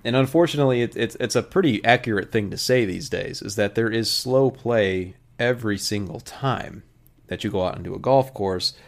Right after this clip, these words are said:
unless you're going at one of those odd hours where there's nobody in front of you really early on, or if you're playing a twilight round or, or what have you, chances are you're going to be impacted by slow play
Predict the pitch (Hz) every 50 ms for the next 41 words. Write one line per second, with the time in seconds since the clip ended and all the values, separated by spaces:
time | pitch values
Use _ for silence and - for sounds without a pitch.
0 | - - - - 101 101 107 110 101 - - 104 104 110 101 98 98 101 - -
1 | 107 101 95 90 95 92 - - - 131 139 135 123 - 85 87 87 90 87 90
2 | 98 98 95 92 90 90 90 90 101 107 110 104 101 95 90 95 90 - - 135
3 | 135 131 123 117 120 117 120 120 113 107 107 95 92 90 101 - - - 113 113
4 | 113 113 110 101 98 104 107 110 113 113 113 110 110 - - - - - _ _
5 | - 143 92 92 90 90 - 92 92 - - 104 92 90 92 95 - - 117 113
6 | 117 123 120 117 117 113 110 110 - - 113 110 107 107 110 110 110 107 98 92
7 | 92 95 - 110 110 113 123 127 120 120 113 101 87 87 85 87 90 - _ _
8 | _ - - - - - - - _ - - _ _ - - - - 160 147 135
9 | 131 120 110 107 95 90 95 95 104 101 98 92 90 92 - 92 90 - 90 95
10 | - - 90 90 95 - - - 92 87 85 - - 95 90 85 85 -